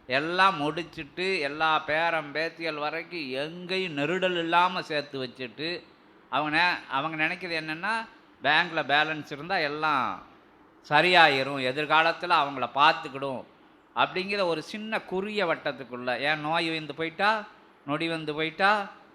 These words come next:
பேய் அடிச்சு போயிட்டா, பிசாசு அடிச்சு போயிட்டா, இந்த நோய் தான், எத்தனையோ நோய்கள் வருதே, விபத்து வருதே,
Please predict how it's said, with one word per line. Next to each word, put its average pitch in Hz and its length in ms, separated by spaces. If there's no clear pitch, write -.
பேய் 165 220
அடிச்சு 147 320
போயிட்டா, 156 320
பிசாசு 170 480
அடிச்சு 143 220
போயிட்டா, 190 460
இந்த 208 120
நோய் 190 240
தான், 208 100
எத்தனையோ 196 380
நோய்கள் 185 380
வருதே, 135 580
விபத்து 196 440
வருதே, 143 680